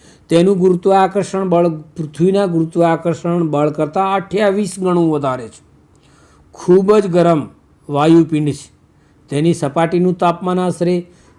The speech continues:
છ હજાર સેલ્સિયસ અને તેના કેન્દ્રનું તાપમાન એક પોઇન્ટ પાંચ કરોડ ડિગ્રી સેલ્સિયસ છે.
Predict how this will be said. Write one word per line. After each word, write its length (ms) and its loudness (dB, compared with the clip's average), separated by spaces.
છ 120 -6
હજાર 680 4
સેલ્સિયસ 640 0
અને 180 -2
તેના 260 0
કેન્દ્રનું 640 4
તાપમાન 580 0
એક 380 2
પોઇન્ટ 300 0
પાંચ 420 0
કરોડ 460 0
ડિગ્રી 320 0
સેલ્સિયસ 480 -6
છે. 220 -18